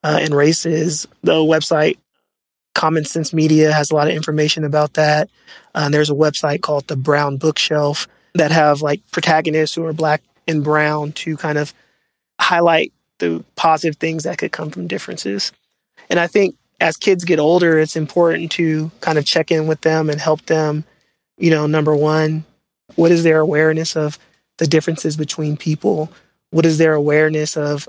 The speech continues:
of what's going on right now? And how are they coping with it? Um, how are they internalizing it? And I think how you respond as a parent is, is, is very much dependent on, you know, the developmental point that your child is at and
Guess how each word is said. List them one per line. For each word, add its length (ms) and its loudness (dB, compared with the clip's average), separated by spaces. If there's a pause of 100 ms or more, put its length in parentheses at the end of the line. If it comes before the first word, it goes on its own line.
(120)
of 160 -4
what's 260 -2
going 340 -2
on 220 -2
right 240 -2
now? 540 0
And 100 -4
how 200 2
are 100 2
they 120 2
coping 420 -2
with 200 -2
it? 200 0 (140)
Um, 240 -8
how 340 0
are 160 -2 (280)
they 160 0
internalizing 1080 -2
it? 120 -6 (600)
And 440 0
I 100 -2
think 180 0
how 140 2
you 160 2
respond 380 0
as 80 0
a 60 -4
parent 400 0
is, 260 -10 (100)
is, 300 -6
is 100 -4
very 220 2
much 200 0
dependent 420 -2
on, 340 -2 (320)
you 80 -2
know, 440 -2 (360)
the 100 2
developmental 600 2
point 480 -4
that 200 -6
your 60 -4
child 460 0
is 120 -6
at 300 2
and 160 -8